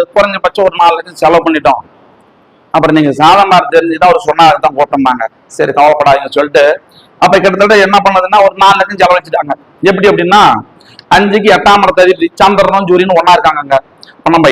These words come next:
எதை எடுத்துக்கிட்டு செலவு பண்றீங்கன்னு அஞ்சுக்கு எட்டாம் இடத்து அதிபதியோட புத்தி நடக்குது சனி தசையில சந்திர புத்திங்கிறதுனால. அப்ப அஞ்சுக்கு எட்டுன்னா குழந்தைக்காக செலவு பண்றீங்க அப்படிங்கறத எடுத்துக்கிட்டோம். ஆமான்னு சொல்லி அதுக்கு சரி எளிமையான பரிகாரம்,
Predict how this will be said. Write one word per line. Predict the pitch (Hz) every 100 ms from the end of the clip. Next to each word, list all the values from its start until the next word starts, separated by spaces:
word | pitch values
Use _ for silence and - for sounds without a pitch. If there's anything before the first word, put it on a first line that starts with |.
| 143
எதை | 233 208
எடுத்துக்கிட்டு | 214 220 196 180
செலவு | 196 185
பண்றீங்கன்னு | 185 165 147 113 - _ _ - 147
அஞ்சுக்கு | 208 240 214 247 233 165
எட்டாம் | - 226 220
இடத்து | 202 - 185
அதிபதியோட | 180 180 214 - -
புத்தி | 254 277 240
நடக்குது | 180 147 117 - _ _ _ _ _ _ -
சனி | 135 180
தசையில | 180 190 208 262 - - _ _ 185
சந்திர | 185 170
புத்திங்கிறதுனால. | 147 165 147 147 143 135 - - -
அப்ப | 208 208
அஞ்சுக்கு | 226 247 220
எட்டுன்னா | - 220 220 226
குழந்தைக்காக | 202 208 196 185 185
செலவு | 185 185
பண்றீங்க | 170 165 156 156 151 123 - _ _ _ -
அப்படிங்கறத | - 196 180 165
எடுத்துக்கிட்டோம். | 143 139 131 - _ _ _ _ -
ஆமான்னு | 147 160 147 165
சொல்லி | 196 175
அதுக்கு | - 202 220
சரி | 190 190
எளிமையான | 196 185 185 185
பரிகாரம், | 165 170 156 131